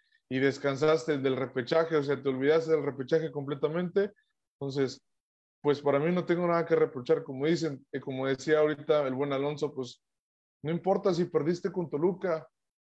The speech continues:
pero es poner los pies en la tierra, es volver, a ver, concentrarte, volver a, a analizar qué estás haciendo mal,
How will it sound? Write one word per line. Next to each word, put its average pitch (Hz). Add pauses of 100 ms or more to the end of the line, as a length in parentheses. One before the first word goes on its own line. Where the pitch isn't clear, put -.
pero 147
es 151
poner 165
los 170
pies 151
en 160
la 131
tierra, 147
es 147
volver, 139
a 123
ver, 127
concentrarte, 151
volver 143
a, 147
a 131
analizar 127
qué 147
estás 139
haciendo 135
mal, 170